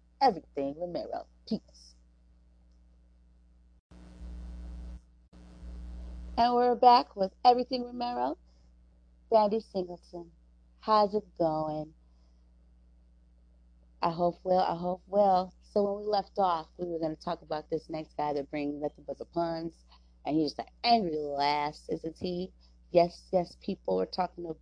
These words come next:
about Chucky. Yes, Chucky, everybody's favorite dog, Mister Good Guy.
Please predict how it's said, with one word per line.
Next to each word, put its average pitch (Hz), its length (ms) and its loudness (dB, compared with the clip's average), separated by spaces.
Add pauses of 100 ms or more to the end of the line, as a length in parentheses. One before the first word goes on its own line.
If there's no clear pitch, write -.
(260)
about 185 1000 4 (880)
Chucky. 185 2000 0
Yes, - 380 0
Chucky, - 280 -8 (100)
everybody's - 400 -6 (200)
favorite 139 560 0
dog, 139 360 -2 (140)
Mister 156 300 -6 (140)
Good 139 160 2 (160)
Guy. 117 360 -4